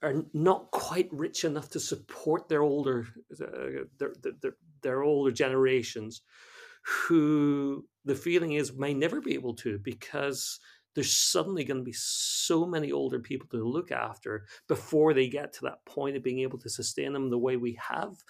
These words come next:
luckily, uh, up till now, at least in, in, in countries like the U S. So I, I think we're all on the same path.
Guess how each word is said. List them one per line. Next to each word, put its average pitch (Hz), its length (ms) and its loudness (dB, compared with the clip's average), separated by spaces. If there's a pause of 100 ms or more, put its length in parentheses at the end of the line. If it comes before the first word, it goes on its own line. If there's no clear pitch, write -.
(460)
luckily, - 800 -4
uh, - 460 -12 (240)
up 131 200 -6
till 120 180 -6
now, 117 300 -2
at - 120 -8
least 123 400 -8
in, 120 160 -8 (240)
in, 65 180 -10
in 127 100 -6
countries - 380 -10
like - 180 -10
the 120 100 -8
U 123 200 -2
S. - 160 -4
So - 80 -10
I, - 220 -8
I 185 40 0
think 226 240 -6
we're 180 120 -4
all - 80 -4
on 165 80 -6
the 151 40 -6
same 135 240 -8
path. - 280 -14